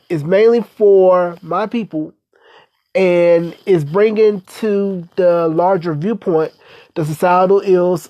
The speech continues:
of race, poverty, economic instability, and the Vietnam War, which was a hot button issue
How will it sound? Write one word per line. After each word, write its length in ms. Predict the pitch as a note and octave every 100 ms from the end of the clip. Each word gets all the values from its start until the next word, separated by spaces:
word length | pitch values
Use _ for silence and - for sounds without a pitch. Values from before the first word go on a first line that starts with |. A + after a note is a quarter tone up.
| _
of 460 | F3 E3 D#3 D3+ - - _ _
race, 640 | D3+ E3+ F#3 F#3+ - - _ _ _ _ _ _ -
poverty, 600 | F3 F3+ F#3+ G3+ G3 _ _ _ _ _ _ -
economic 640 | F3+ F#3 F#3+ F#3+ G3 F3+
instability, 840 | - F#3 - D3+ E3+ G3+ G#3+ A#3 B3+ _ _ _ _ _ _ -
and 640 | F3 E3+ E3 D#3+ D#3+ E3 _ _ _
the 60 | C#3+
Vietnam 580 | F3 G3 F3+ E3 E3
War, 320 | E3 F#3 D#3+ C#3+
which 320 | D3 D#3+ -
was 380 | D#3+ E3 D#3 -
a 140 | E3+ C#3+
hot 380 | - F3+ D3
button 260 | C#3 E3 D3
issue 440 | G3 F#3 - C3